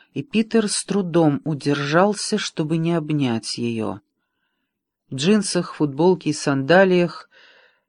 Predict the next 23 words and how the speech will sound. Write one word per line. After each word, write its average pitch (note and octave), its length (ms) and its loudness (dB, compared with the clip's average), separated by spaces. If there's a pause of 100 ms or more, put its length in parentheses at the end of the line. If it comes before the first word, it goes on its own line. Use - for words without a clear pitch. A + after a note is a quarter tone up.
(160)
растерянная F#3+ 680 2
и - 20 2
беспомощная, F3 840 0
она F3+ 160 2
была F3 220 2
похожа E3+ 440 -2
на E3 120 0
молоденькую E3 680 0
девушку, D3+ 720 0 (460)
не A#3 100 4
намного F#3+ 440 4
старше D#3+ 480 0
студенток, F#3+ 720 0
сновавших E3 760 0
в - 120 -20
корпус D#3 520 -2
и E3 40 4
обратно. C3+ 760 0 (1040)
При D3 160 0
взгляде D#3 560 2
на D3 140 2
бывшую C#3+ 500 -2
жену D3 460 0